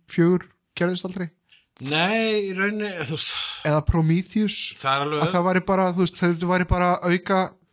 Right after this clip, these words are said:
Speaker 1: fictions í kringum, að það væri ekki konkrétt þráður í allri Alien
Speaker 2: Það
Speaker 1: sögunni.
Speaker 2: væri sem sagt ekki kanon.
Speaker 1: Það væri ekki kanon.
Speaker 2: Já. Eh, ég væri ekkit ósáttur við það, en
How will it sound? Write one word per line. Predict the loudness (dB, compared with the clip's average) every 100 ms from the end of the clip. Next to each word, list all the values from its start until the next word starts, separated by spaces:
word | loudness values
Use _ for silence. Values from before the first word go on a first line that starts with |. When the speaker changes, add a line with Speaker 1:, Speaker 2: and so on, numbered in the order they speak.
| -4
Speaker 1:
fictions | -2 0 0 0 -2 -10 -12
í | -8 -2
kringum, | 0 0 -2 -4 -14
að | -6 0
það | 2
væri | 2 2 2
ekki | -2 -6
konkrétt | -4 -2 0 -2 -6 -2 -2 -2
þráður | -2 0 2 0 0 -2
í | 0
allri | -2 -2 -2
Alien | -2 -2 -4
Speaker 2:
Það | -2
Speaker 1:
sögunni. | 0 2
Speaker 2:
væri | 0
sem | -2 -6
sagt | -14
ekki | -14
kanon. | -6 -2 -2 -4 -18 _ _ 0
Speaker 1:
Það | 2
væri | 2
ekki | -2
kanon. | -6 -4 -6 -10 -20
Speaker 2:
Já. | -20 -20 _ _ _ _
Eh, | -4 0 2 2 0 -2 -8 -20 -20 -14
ég | -2 0 0
væri | 0 0 -2
ekkit | -8 -10
ósáttur | -6 -6 -4 -6 -6 -4
við | -4 -2
það, | -2 0 0
en | -2 -4